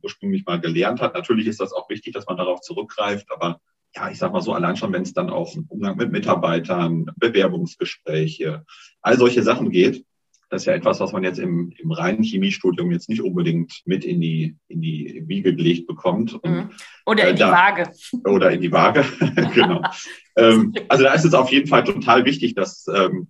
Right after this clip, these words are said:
Speaker 1: dass man sich, ähm, kontinuierlich fortbildet, dass man hungrig bleibt, wissbegierig bleibt. Ich kann ja zum Beispiel von mir erzählen, dass ich, äh, aktuell an dem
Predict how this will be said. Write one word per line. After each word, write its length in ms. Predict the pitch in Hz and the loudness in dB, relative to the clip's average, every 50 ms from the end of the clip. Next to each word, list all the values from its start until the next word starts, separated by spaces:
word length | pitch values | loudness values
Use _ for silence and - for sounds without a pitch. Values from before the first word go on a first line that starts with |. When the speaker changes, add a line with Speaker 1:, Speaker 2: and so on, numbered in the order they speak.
| _ | _
Speaker 1:
dass 160 | - 117 113 - | -2 -2 0 0
man 100 | 113 110 | -2 0
sich, 320 | 107 95 - - - - - | 0 -2 -4 -6 -12 -8 -2
ähm, 360 | - 92 - 170 - - - | 0 0 2 2 -2 -4 -4
kontinuierlich 680 | - - 117 123 131 - 110 101 - 101 98 90 87 - | 0 0 2 2 2 2 0 2 2 0 0 -2 -4 -2
fortbildet, 540 | - 110 - 135 131 - 123 117 117 - - | 2 4 4 4 6 6 6 6 6 6 2
dass 140 | - - - | 0 -4 -2
man 240 | - 175 175 170 160 _ - | -4 -4 -4 -4 -4 _ 2
hungrig 420 | 143 151 156 160 - 120 120 - - | 4 4 6 6 6 6 4 2 0
bleibt, 320 | - 139 131 139 - - | 2 4 4 4 4 2
wissbegierig 640 | 127 127 - - - - - - 107 104 - - - | 0 -2 0 0 0 0 0 -2 -2 -2 -2 -4 -4
bleibt. 460 | - 190 196 196 190 196 98 - - _ _ _ - _ _ | -2 0 2 2 2 0 -2 -6 -20 _ _ _ -20 _ _
Ich 120 | _ - - | _ -12 -8
kann 120 | 98 90 | -4 -2
ja 180 | 92 87 85 - | -2 -2 -4 -6
zum 180 | - - 95 | -10 -8 -6
Beispiel 220 | 90 85 80 - - | -4 -4 -4 -6 -6
von 160 | - 90 90 | -4 -4 -2
mir 160 | 92 107 110 | 2 2 2
erzählen, 340 | 98 - - - 98 98 95 | 2 0 -2 -2 -2 0 0
dass 140 | 92 87 - | -2 -2 -4
ich, 260 | 90 - - - - | -6 -6 -6 -8 -8
äh, 60 | - - 87 | -4 -2 -2
aktuell 460 | 87 85 80 - - - 87 90 87 | -2 -4 -6 -8 -6 -2 0 0 0
an 120 | - 87 87 | 0 -2 -2
dem 260 | 85 85 85 85 | -2 -2 -4 -6